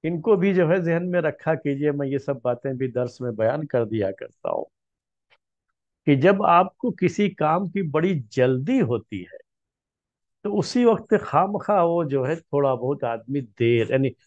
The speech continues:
जो भी काम करने जाता है ना, तो खामखा उसमें कुछ ऐसी चीज़ें हो जाती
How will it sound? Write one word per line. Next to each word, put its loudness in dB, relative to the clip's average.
जो 4
भी 4
काम 2
करने -2
जाता -4
है -8
ना, -6
तो 2
खामखा 4
उसमें 4
कुछ 0
ऐसी 4
चीज़ें 2
हो -2
जाती -2